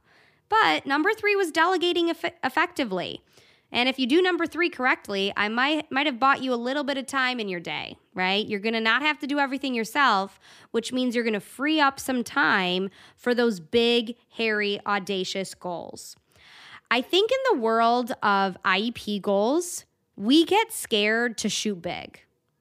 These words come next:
right? We keep our I E P goals super safe because we have to accomplish them, and we're scared, "What if we don't meet that I E P goal? Oh my gosh, and I don't know what new kids are coming to me and what my staff's gonna be like." I get it. So I'm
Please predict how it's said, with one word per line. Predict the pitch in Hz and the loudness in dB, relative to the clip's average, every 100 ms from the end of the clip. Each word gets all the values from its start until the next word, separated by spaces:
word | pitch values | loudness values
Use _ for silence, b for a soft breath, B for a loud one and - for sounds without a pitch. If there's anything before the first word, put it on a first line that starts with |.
| _ | _
right? | 185 180 190 - | -2 0 0 -2
We | 220 220 | -4 -4
keep | - 285 | 0 0
our | 262 254 | 2 2
I | 220 214 | 4 2
E | 208 | -2
P | - 220 | -4 -4
goals | 190 190 175 | -2 -4 -4
super | - 185 208 | -8 -8 -8
safe | - 196 185 185 196 - - B B B | -8 -6 -4 -4 -6 -12 -20 B B B
because | - 190 156 | -10 -8 -8
we | |
have | 143 156 156 | -10 -10 -10
to | 220 | -8
accomplish | 214 - 185 180 196 - | -8 -6 -8 -6 -10 -6
them, | 190 185 185 180 185 B B B - | -4 -2 -2 -4 -6 B B B -8
and | 185 170 | -6 -6
we're | 165 | -8
scared, | - 196 196 190 | -8 -4 -2 -2
"What | 185 | -4
if | 180 | -4
we | 196 | -4
don't | 220 202 240 | -2 -2 -2
meet | 226 233 - | -4 -4 -4
that | 226 | -2
I | 208 208 | 0 -2
E | |
P | 208 - 202 | -4 -8 -6
goal? | 202 196 196 - | -2 -2 -2 -2
Oh | |
my | 196 208 | -4 -2
gosh, | 202 185 185 190 - - | 0 0 0 -2 -6 -8
and | 190 180 175 170 180 | -6 -4 -4 -4 -4
I | 175 | -4
don't | 214 | 0
know | 233 | 0
what | 233 240 | 0 0
new | 240 | -2
kids | 233 226 202 | -2 -4 -4
are | 220 | -4
coming | 208 202 196 | -2 -2 -2
to | - 202 | -4 -4
me | 190 190 185 | -2 0 -2
and | 165 | -2
what | 180 190 | -4 -4
my | 208 | -4
staff's | - 202 190 - | -2 0 0 -2
gonna | 202 | -4
be | 180 | -2
like." | 185 180 185 | -2 -2 -2
I | - 233 | -2 -2
get | 190 175 165 | -4 -4 -4
it. | - - - B B B B | -8 -14 -20 B B B B
So | - 254 | -2 2
I'm | 359 | 4